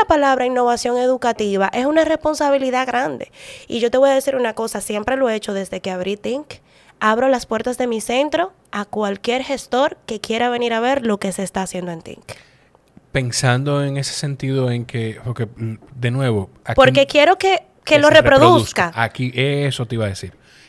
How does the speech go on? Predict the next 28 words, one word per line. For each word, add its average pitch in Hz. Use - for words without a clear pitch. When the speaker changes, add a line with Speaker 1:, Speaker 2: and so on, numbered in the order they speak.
Speaker 2:
Eso 143
te 151
iba 143
a 127
decir, 117
porque 131
lo 135
que 127
qui-, -
lo 131
que 127
quiero 160
es, 160
de 135
nuevo, 139
hacer 131
hincapié 135
entonces 123
en 139
la 151
importancia 147
de, 170
de, 160
Speaker 1:
Claro. 214
Speaker 2:
de 143
tener 143
una 151
filosofía. 127